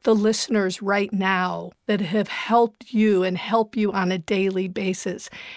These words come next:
and to let them know that some days you're just gonna be anxious and that that's the, the truth of it and it's not gonna last forever,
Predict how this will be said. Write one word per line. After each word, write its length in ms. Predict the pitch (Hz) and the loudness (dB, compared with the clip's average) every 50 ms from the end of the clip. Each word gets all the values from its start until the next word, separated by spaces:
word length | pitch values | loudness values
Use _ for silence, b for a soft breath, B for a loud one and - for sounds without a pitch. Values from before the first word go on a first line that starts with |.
| B B _ _ | B B _ _
and 200 | - 233 226 233 | 2 2 2 2
to 120 | - - 262 | 2 0 0
let 280 | 233 247 285 302 - | 0 2 0 0 0
them 220 | - 311 285 262 240 | 0 0 2 4 4
know 240 | 233 233 226 226 220 | 4 4 4 2 2
that 180 | 170 - - | 0 -2 -4
some 460 | - - - - 294 294 330 339 302 | -4 -4 -4 -2 -2 0 0 0 2
days 680 | 240 285 302 311 285 233 185 165 165 170 170 - - b b b _ _ _ _ _ _ | 2 0 2 2 2 2 2 0 -2 -6 -8 -8 -10 b b b _ _ _ _ _ _
you're 160 | - 254 254 214 | 0 2 2 4
just 280 | - 277 262 240 - | 4 4 2 2 2
gonna 220 | - 240 226 214 185 | 2 2 4 4 2
be 200 | 208 185 - - | 0 -2 -2 -2
anxious 600 | 196 190 185 165 - - 190 175 - - - - _ _ _ _ - | -2 -2 -2 -2 -4 -6 -6 -6 -8 -10 -12 -14 _ _ _ _ -2
and 480 | 214 208 202 196 196 196 196 190 185 - _ _ - | 0 0 2 2 2 0 0 -2 -2 -6 _ _ -8
that 240 | 196 - 214 202 - | -4 -2 -2 0 2
that's 480 | - 202 202 202 - - - - - - - - _ _ - | 2 2 2 2 0 -6 -10 -10 -12 -14 -20 -20 _ _ -2
the, 220 | 208 - 220 214 - | 0 0 0 0 -2
the 140 | 208 - 190 | -6 -6 -6
truth 300 | - - 277 277 - - | -4 -2 -2 -2 -2 -2
of 80 | 185 175 | -4 -4
it 100 | 170 175 | -4 -4
and 140 | 180 190 | -4 -4
it's 180 | 190 196 - - | -6 -4 -2 2
not 200 | 202 190 190 - | 2 2 2 2
gonna 180 | - 196 196 190 | -2 -4 -6 -4
last 260 | 185 196 196 - - | -6 -6 -8 -8 -8
forever, 420 | - 196 - 220 202 190 175 - | -8 -6 -4 -4 -4 -4 -4 -6